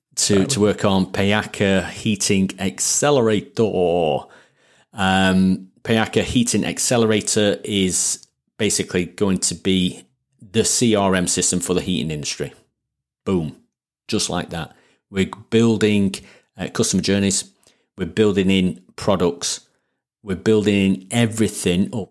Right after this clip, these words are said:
certificates as well, all pre-built in, into a C R M system that is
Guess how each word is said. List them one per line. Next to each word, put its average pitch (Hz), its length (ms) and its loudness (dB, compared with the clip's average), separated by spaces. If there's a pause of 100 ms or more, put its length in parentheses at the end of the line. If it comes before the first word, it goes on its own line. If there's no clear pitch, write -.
(100)
certificates - 640 -2
as 87 220 -8
well, 87 320 0
all 107 380 2
pre-built 95 800 0 (240)
in, 90 320 0
into 85 760 0
a - 60 -14
C 87 200 0
R 87 160 0
M 82 280 -4
system 80 560 -4 (400)
that 87 280 -2 (360)
is 92 300 -2